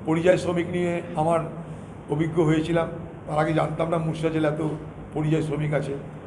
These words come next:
কোভিডের সময় দিল্লিতে বন্দি হয়ে গেছিলাম, প্রতিদিন আমার কাছে আঠেরোশো থেকে দু হাজার কল আসতো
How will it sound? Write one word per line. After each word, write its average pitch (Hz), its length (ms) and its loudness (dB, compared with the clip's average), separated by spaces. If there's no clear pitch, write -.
কোভিডের 165 240 2
সময় 170 220 2
দিল্লিতে 165 400 0
বন্দি 170 300 0
হয়ে 185 60 6
গেছিলাম, 185 340 4
প্রতিদিন 202 480 0
আমার 196 280 4
কাছে 202 280 6
আঠেরোশো 180 420 0
থেকে 202 200 2
দু 170 200 -2
হাজার 185 200 2
কল 170 180 4
আসতো 156 460 -2